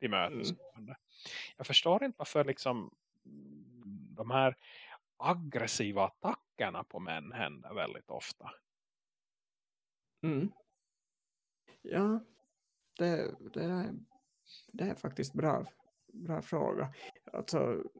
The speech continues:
Speaker 2: jag, jag tänker på något sätt, är det, är det liksom den här tanken på att man ska göra liksom, visa exempel för omgivningen?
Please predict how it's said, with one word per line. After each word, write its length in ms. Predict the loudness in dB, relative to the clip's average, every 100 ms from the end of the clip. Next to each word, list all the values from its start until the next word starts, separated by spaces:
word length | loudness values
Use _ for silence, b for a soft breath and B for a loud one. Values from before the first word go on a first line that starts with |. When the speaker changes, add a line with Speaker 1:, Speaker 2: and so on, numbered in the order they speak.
| -20 _ _ _ _ _ _ -6
Speaker 2:
jag, 260 | -2 -2 0
jag 160 | 0
tänker 320 | 0 0 -2
på 100 | -2
något 160 | -2 -4
sätt, 100 | -2
är 80 | 0 2
det, 180 | 0 0 -6 _ _ -8
är 140 | 0
det 100 | 2
liksom 200 | 2 2
den 80 | 2
här 80 | 2
tanken 340 | 0 -2 -4
på 80 | -2
att 100 | -2
man 100 | -2
ska 140 | -2 -2
göra 240 | -2 -2
liksom, 540 | -4 -4 -2 -2 -4 -6 -16 -20 _ _ _ _ _ _ _ _
visa 340 | 0 2 4 2
exempel 920 | 2 0 0 -2 -4 _ -8 -4 -6 -8 _ -20 _ _ _ _ _ _ _
för 80 | -2
omgivningen? 800 | 0 0 -4 -6 -8 -8 -8 -10